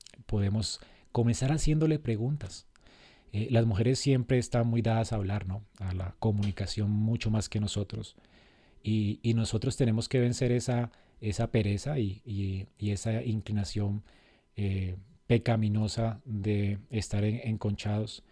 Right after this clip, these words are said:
enclaustrados en, en nosotros mismos y aprender realmente a, a darnos a nuestras mujeres, a abrir nuestros corazones y, y aprender a, a conocerlas y a lidiar con el asunto de que, o sea, Dios nos llamó a tener, a, a, a, a que a,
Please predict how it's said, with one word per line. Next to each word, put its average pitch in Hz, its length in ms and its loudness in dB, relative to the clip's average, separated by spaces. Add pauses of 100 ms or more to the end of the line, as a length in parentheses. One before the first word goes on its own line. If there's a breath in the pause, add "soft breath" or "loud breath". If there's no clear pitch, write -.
(340 soft breath)
enclaustrados 107 800 2
en, 107 280 0
en 107 80 0
nosotros 101 360 -2
mismos 107 380 -2 (460 loud breath)
y 127 120 4
aprender 123 480 4
realmente 139 420 4
a, 135 200 2
a 107 80 2
darnos 104 440 0
a 123 40 -2
nuestras 107 300 -2
mujeres, 104 320 0
a 120 40 2
abrir 107 180 2
nuestros 110 340 -2
corazones 101 600 -6 (420 loud breath)
y, 143 200 -4
y 139 180 4
aprender 151 480 2
a, 180 260 0
a 131 60 0
conocerlas 131 840 0
y 117 80 0
a 113 80 0
lidiar 110 380 2
con 143 160 2
el 123 80 2
asunto 110 460 0
de 123 120 0
que, 101 300 -2 (220)
o - 20 -20
sea, 101 200 0 (120)
Dios 107 260 2
nos 139 100 2
llamó 117 420 4
a 151 60 -2
tener, 110 540 -2
a, 110 220 -6 (160)
a, 117 400 -4
a, 104 80 -2
a 98 60 -2
que 123 160 0
a, 101 300 2